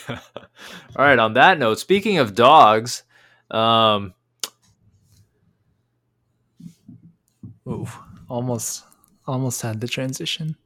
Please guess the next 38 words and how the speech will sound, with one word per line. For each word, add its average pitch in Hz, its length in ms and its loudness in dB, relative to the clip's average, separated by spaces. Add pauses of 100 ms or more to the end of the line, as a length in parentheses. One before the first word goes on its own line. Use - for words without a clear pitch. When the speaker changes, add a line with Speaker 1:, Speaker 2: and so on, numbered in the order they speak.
Speaker 1:
Well, 135 300 6
well, 127 100 2
I 123 120 6
had 165 240 6
the 156 100 2
transition, 123 540 -2
then 117 120 -2
I 117 60 0
realized 104 500 0
that 98 160 0
it 98 240 -4
hadn't 104 280 -6
happened 98 420 -4
yet. - 220 -16 (380)
But 117 280 -2 (160)
speaking 240 420 2
of 127 100 2
dogs, 120 500 6
Speaker 2:
Um, 104 260 -10
Speaker 1:
Anya 156 760 6 (160)
drew 165 480 8
a 135 80 6
dog 110 600 2 (1080)
on 147 260 0
her 131 380 6
mural. 147 680 0 (1400)
Speaker 2:
So - 160 -10
it 110 60 -8
sounds 165 320 0
like 123 100 -2
they're 117 140 -2
gonna 110 200 -4
get 123 220 0
a 120 80 -6
dog 123 320 -12
at 92 100 -12
some 165 280 -10
point. 160 280 -14